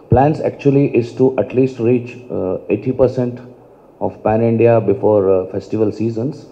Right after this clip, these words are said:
and if possible, by this financial year, we should be fully present, uh, on pan India basis in all the,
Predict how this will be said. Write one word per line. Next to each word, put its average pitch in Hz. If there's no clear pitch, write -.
and 95
if 104
possible, 131
by 113
this 127
financial 117
year, 101
we 139
should 135
be 131
fully 139
present, 113
uh, 98
on 90
pan 95
India 92
basis 113
in 90
all 98
the, 95